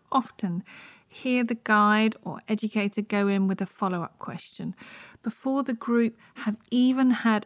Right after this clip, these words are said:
a chance to properly look at the object or think about an answer. So just wait. Give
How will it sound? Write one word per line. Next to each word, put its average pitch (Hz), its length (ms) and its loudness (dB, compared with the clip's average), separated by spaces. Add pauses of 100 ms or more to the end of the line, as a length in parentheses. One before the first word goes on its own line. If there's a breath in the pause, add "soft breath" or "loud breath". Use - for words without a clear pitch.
(100)
a 220 60 -8
chance - 480 -6
to - 100 -10
properly 185 720 -8
look 220 360 2
at - 100 -10
the 165 160 -4
object - 640 -12
or 202 180 -2
think - 540 -2
about 165 380 -4
an 175 120 -4
answer. - 540 -8 (640 loud breath)
So 220 280 0
just 277 560 -4 (400)
wait. - 520 -6 (480 soft breath)
Give 269 240 -2